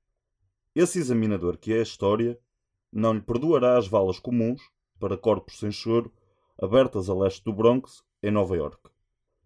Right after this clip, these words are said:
A história vai procurar justificações muito além do imediatismo do vírus. Não lhe perdoará a forma como apregoou desigualdade social crónica entre negros e brancos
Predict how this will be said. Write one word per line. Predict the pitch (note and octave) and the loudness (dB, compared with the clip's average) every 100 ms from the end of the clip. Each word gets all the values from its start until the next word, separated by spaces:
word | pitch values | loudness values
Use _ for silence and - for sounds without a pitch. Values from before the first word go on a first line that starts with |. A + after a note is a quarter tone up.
| _ _ _ _ | _ _ _ _
A | F#2 | -14
história | - B2 C3 | 0 4 4
vai | G2+ | 2
procurar | F#2+ G#2 - F#2+ | 0 -2 0 0
justificações | F#2 - G#2 - G#2 - A2+ A#2 B2 - - | 0 -4 -12 -10 -12 -6 -2 -2 -6 -12 -8
muito | G#2+ B2 D#3 C#3+ | -4 0 0 0
além | G2 G2+ G#2+ | 0 0 -2
do | F#2+ | -2
imediatismo | F#2+ F#2 G2+ G2 A#2+ A2 G#2+ | -6 -4 -4 -4 -4 -4 -4
do | F2+ | -4
vírus. | E2+ F2 - _ _ _ _ _ _ _ _ | -6 -8 -8 _ _ _ _ _ _ _ _
Não | - D#3+ | -2 2
lhe | F3 | 2
perdoará | B2 A2+ G2+ A#2+ G#2+ G2 A2+ - _ | 0 -4 2 4 4 2 -2 -10 _
a | A2+ | -6
forma | - C3+ A#2 F#2+ | 0 2 2 -2
como | G2 | -4
apregoou | F#2 G#2+ G2 G2+ G2+ B2 - _ _ | -4 -4 -2 2 2 2 -4 _ _
desigualdade | - F2+ G2 G2+ A2 C#3 - | -12 -8 -2 0 0 -2 -4
social | - G2+ F#2+ G2+ | -10 -4 -2 -2
crónica | G#2+ A2 A2+ A2 A2+ - _ _ | 2 2 2 -2 -8 -10 _ _
entre | - F#2+ F#2+ | -8 -6 -2
negros | B2 D3 G2 E2+ | 0 0 -2 -6
e | |
brancos | F2+ G2+ A2 A#2 - | 0 0 0 -4 -14